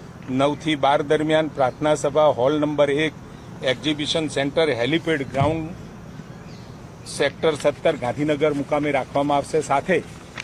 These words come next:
પાર્ટીની ખૂબ મોટી સેવા કરવાના કારણે અને આમ પણ આ તમામે તમામ જે દિવંગત આત્માઓ છે, આદરણીય વિજયભાઈ રૂપાણીની સાથે આ તમામ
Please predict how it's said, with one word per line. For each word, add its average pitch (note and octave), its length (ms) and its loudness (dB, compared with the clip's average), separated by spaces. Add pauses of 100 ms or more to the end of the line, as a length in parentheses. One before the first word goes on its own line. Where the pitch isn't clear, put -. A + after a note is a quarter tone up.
(180)
પાર્ટીની D3+ 540 0
ખૂબ D#3+ 340 0 (220)
મોટી D3 320 -2
સેવા C#3+ 340 2
કરવાના D3 520 0
કારણે C#3+ 480 -2 (380)
અને F#3 180 2
આમ G3 180 4
પણ B2+ 240 -6 (800)
આ E3+ 100 4
તમામે F#3+ 520 2
તમામ F#3+ 420 2 (760)
જે G3 360 6 (400)
દિવંગત G3 480 2
આત્માઓ D#3 520 4
છે, - 320 -10 (280)
આદરણીય D#3 480 0
વિજયભાઈ C#3+ 460 2
રૂપાણીની D3 560 0
સાથે C#3 360 0
આ D#3 80 6
તમામ D3 480 2